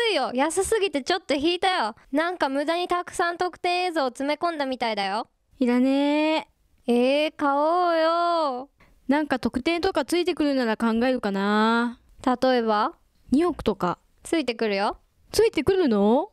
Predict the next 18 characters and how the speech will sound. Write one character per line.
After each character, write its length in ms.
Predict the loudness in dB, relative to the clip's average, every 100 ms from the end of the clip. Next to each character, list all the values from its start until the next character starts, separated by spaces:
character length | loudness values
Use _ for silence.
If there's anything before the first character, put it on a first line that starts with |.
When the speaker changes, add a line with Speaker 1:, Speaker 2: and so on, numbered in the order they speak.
| _
Speaker 1:
つ 80 | -2
い 160 | -2 0
て 100 | -6
き 80 |
た 100 | -2
よ。 280 | -2 0 -4 -8 -20 _ -10
Speaker 2:
つ 120 | -2
い 60 | 0
て 100 | 0
く 120 | 0
る 180 | 0 0
ん 60 | 0
だ。 280 | -2 -4 -10 -2
な 200 | 2 2
ら 200 | 2 0
買 220 | 0 2
う 100 | 2
わ。 380 | 2 0 -4